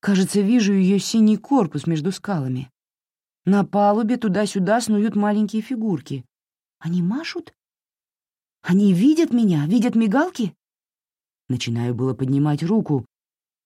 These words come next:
но тут понимаю, что приветствуют они, скорее всего, не меня. Моторная лодка,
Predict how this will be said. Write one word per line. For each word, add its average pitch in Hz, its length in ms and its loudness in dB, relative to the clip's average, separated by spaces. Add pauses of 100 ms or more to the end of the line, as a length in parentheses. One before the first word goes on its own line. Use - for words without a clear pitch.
(120)
но 196 220 4
тут 226 260 0
понимаю, 202 540 2
что 196 180 -2
приветствуют 180 840 0
они, 156 180 2
скорее 175 380 0
всего, 214 320 -2
не 226 160 2
меня. 240 500 0 (1000)
Моторная 320 520 0
лодка, 151 520 -4